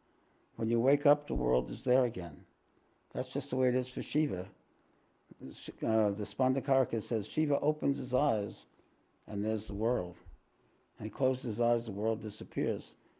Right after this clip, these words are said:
Well, if you think about it, we do the same thing. <clears throat> Okay. You don't believe me. You can't argue about these things.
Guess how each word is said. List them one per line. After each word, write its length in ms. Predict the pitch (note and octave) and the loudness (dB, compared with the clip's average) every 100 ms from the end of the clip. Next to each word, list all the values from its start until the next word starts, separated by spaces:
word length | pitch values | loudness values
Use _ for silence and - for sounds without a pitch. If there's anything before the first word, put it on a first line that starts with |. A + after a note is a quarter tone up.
| _ - | _ -6
Well, 120 | B2+ | -6
if 100 | A#2+ | -4
you 60 | G#2+ | -6
think 240 | - - | -4 -2
about 240 | D#3+ A#2+ | 2 2
it, 80 | A#2 | 2
we 140 | C3 B2 | 0 -2
do 160 | B2+ | -2
the 140 | B2 A2 | -4 -6
same 300 | B2+ B2+ G#2+ | -4 -4 -4
thing. 360 | - C3+ G2+ F#2+ _ _ _ _ _ _ _ _ _ _ _ _ _ _ _ _ _ _ _ - - | -4 -6 -6 -10 _ _ _ _ _ _ _ _ _ _ _ _ _ _ _ _ _ _ _ -2 8
<clears throat> 380 | - E3+ B2 F2+ - - - _ _ _ _ _ _ _ _ _ _ _ - | 10 12 8 2 -8 -20 -20 _ _ _ _ _ _ _ _ _ _ _ -16
Okay. 420 | - A#2+ E2+ - _ _ C#4 D4 _ - _ _ A3+ - - D3 - - _ | -14 -12 -12 -12 _ _ -20 -20 _ -20 _ _ -20 -20 -20 -20 -20 -20 _
You 100 | - | -4
don't 180 | G#2 G#2 | -2 -2
believe 240 | - G2+ G#2+ | -2 -2 2
me. 260 | G2 - - _ - - - - - - - - - - - - - - - - - _ _ - - - | 0 -2 -14 _ -20 -20 -20 -18 -20 -18 -16 -16 -14 -14 -16 -16 -20 -20 -20 -20 -20 _ _ -20 -20 -14
You 80 | - | -8
can't 220 | - C3+ | -2 2
argue 260 | A2+ A#2+ A2+ | 4 4 4
about 240 | G#2 G#2 | 4 4
these 240 | G#2 G#2 G#2+ | 4 0 0
things. 340 | A#2+ A2+ - | -2 -2 0